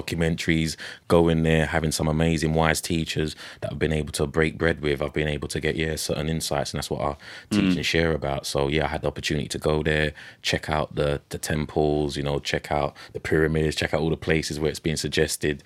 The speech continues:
Speaker 1: that they would have been partaking in mushrooms,
Speaker 2: Yeah,
Speaker 1: and that
Speaker 2: yeah.
Speaker 1: there's evidence that suggests that that is the case, and there's mushroom glyphs that you find on the wall, as well as other sacred te-, plant technologies that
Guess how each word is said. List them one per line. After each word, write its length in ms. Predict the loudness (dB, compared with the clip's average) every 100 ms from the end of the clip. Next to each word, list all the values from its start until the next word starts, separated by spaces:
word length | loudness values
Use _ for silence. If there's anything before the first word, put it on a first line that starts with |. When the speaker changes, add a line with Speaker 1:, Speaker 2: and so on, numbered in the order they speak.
| -16 -16 -6
Speaker 1:
that 160 | -2
they 100 | 0
would 140 | 2 0
have 80 | -2
been 160 | -2
partaking 640 | 0 0 2 0 0 -4 -4
in 120 | -2
mushrooms, 360 | -2 0 4 6
Speaker 2:
Yeah, 160 | 6
Speaker 1:
and 140 | 6 6
that 40 |
Speaker 2:
yeah. 160 | 4 2
Speaker 1:
there's 220 | 0 -4 -4
evidence 460 | -4 -2 -2 -2 -4
that 160 | -4
suggests 480 | -4 -2 0 0 -4 -8 -8
that 140 | -4 -2
that 160 | 0
is 140 | -2 -2
the 100 | -6
case, 420 | -2 -2 -2 -4
and 140 | -4
there's 260 | 6 6 4 -14 -4
mushroom 440 | -2 0 0 0
glyphs 400 | 0 2 2 -2 -4
that 120 | -4
you 80 | -4
find 340 | -2 0 0
on 100 | -2
the 60 | -2
wall, 440 | 0 0 0 0 -6 -4
as 120 | 2
well 160 | 4 4
as 100 | 4
other 300 | 2 4 0 -2 _
sacred 440 | -4 0 0 -2 -6
te-, 100 | -8 -4
plant 240 | -2 -2
technologies 540 | -4 -4 -2 -2 -2
that 180 | -2 -4